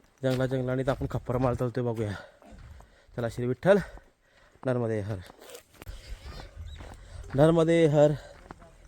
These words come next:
मस्त विश्रांती झालेली आहे आणि आता आपल्याला खप्पर माळ चालायचं आहे. खप्पर माळ, हा, ज्याला म्हणतात खप्पर माळची चढाई, ती चढाई आपण करूयात. आनंद येणार आहे खप्पर माळ चढताना आपल्याला,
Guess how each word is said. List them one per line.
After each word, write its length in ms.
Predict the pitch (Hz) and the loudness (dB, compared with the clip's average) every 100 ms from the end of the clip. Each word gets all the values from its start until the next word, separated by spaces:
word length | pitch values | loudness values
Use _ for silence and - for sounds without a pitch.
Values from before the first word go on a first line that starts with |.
| - 120 | -10 -6
मस्त 260 | 120 - | -4 0
विश्रांती 500 | 131 123 131 123 131 | 0 0 -2 -4 -4
झालेली 360 | 123 101 120 135 | -4 -4 -2 0
आहे 260 | 110 127 147 - - - - - - - - - - | 0 -2 -6 -12 -20 -20 -20 -20 -18 -18 -20 -16 -6
आणि 200 | 113 127 | -4 -2
आता 240 | 123 139 | -2 0
आपल्याला 380 | 123 - 131 143 151 - - - - - - - - | 0 0 0 0 -4 -14 -20 -20 -20 -20 -20 -20 -8
खप्पर 360 | 123 - 127 123 | -8 0 0 2
माळ 200 | 123 113 | 0 0
चालायचं 440 | 120 113 107 117 | -2 -4 -4 -6
आहे. 100 | 95 90 - - | -6 -8 -14 -12
खप्पर 300 | - - 110 | -12 -8 -6
माळ, 180 | 98 85 - - - _ - - - - - | -6 -8 -14 -20 -20 _ -20 -20 -20 -20 -14
हा, 140 | 107 95 | -12 -6
ज्याला 240 | 107 117 127 | -4 -2 0
म्हणतात 360 | 120 110 139 - | -2 -4 -4 -4
खप्पर 280 | 123 - 123 | -8 -6 -4
माळची 300 | 123 120 127 - | -2 -2 -4 -4
चढाई, 280 | 120 131 113 - - - - - - - | 0 2 0 -4 -20 -20 -18 -16 -14 -10
ती 60 | |
चढाई 280 | 113 123 127 | -4 2 2
आपण 240 | 117 127 | 2 0
करूयात. 320 | 123 123 151 165 - - - - - - - - - | -2 4 4 4 -4 -20 -20 -18 -16 -16 -18 -18 -8
आनंद 280 | 120 131 143 | -4 0 2
येणार 260 | 139 143 156 | 2 4 2
आहे 80 | 147 | 0
खप्पर 260 | 135 - 131 | -2 -2 2
माळ 160 | 139 | 2
चढताना 380 | 135 123 139 135 | 0 -2 0 -2
आपल्याला, 320 | 127 127 151 | -2 -2 -2